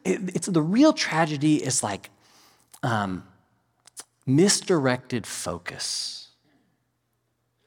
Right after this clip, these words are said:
So if you look back through this story, and I pointed this out, do you notice how many times it talked about the people were amazed, amazed, amazed? They're amazed by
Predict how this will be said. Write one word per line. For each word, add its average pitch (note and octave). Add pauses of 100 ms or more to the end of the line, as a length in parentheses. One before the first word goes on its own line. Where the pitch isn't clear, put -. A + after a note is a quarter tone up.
(520)
So E3
if E3+
you F#3+
look D4
back D#3+
through D3
this B2+
story, B2+
and B2+
I C#3+
pointed F3
this A2+
out, A#2+
do D3+
you A3
notice C4+
how F#3+
many D#3+
times C#3
it A#2
talked C3+
about A#2
the G#2+
people B2+
were A2+
amazed, G#2+ (160)
amazed, B2+
amazed? C3
They're G2
amazed A2+
by F#2+